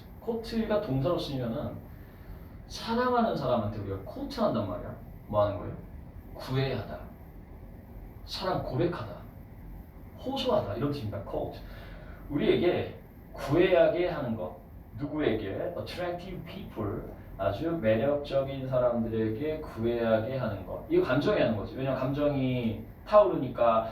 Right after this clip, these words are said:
나, 너, 너 좋아해 하는 거잖아. 에서부터 to concentrating, 집중하게 하는 것. Our minds, 우리의 마음을.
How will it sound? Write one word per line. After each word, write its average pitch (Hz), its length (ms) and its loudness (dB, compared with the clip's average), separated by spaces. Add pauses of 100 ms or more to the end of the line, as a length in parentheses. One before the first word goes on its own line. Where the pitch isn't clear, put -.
나, 131 160 2
너, 131 160 10
너 - 100 6
좋아해 - 540 0 (220)
하는 - 200 -6
거잖아. - 260 -8 (840)
에서부터 - 720 2 (380)
to - 120 -6
concentrating, 185 1000 -2 (1120)
집중하게 170 760 2
하는 143 220 0
것. 95 220 -2 (1000)
Our 110 240 8
minds, 107 800 2
우리의 117 640 -2 (100)
마음을. 104 680 0